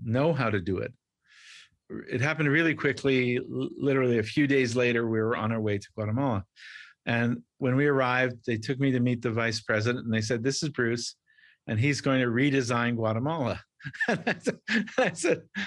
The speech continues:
I said, "Guys, like, no, that's not gonna happen." Um,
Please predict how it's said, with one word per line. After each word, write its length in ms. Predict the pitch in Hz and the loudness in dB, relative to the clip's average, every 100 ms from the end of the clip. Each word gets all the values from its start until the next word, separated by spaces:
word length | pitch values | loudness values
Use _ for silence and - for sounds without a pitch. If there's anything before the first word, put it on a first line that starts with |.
| - | -6
I 80 | 214 | -2
said, 180 | 160 156 | 0 2
"Guys, 280 | 160 147 135 | 2 2 0
like, 200 | 135 131 _ - _ - | 0 -2 _ -20 _ -4
no, 420 | 151 156 131 113 | 0 2 2 2
that's 220 | 127 139 | 0 0
not 120 | 143 | 0
gonna 120 | 139 | 0
happen." 380 | 131 139 123 107 110 | 0 -2 -4 -8 -8
Um, 400 | 147 127 123 123 | -4 0 0 -2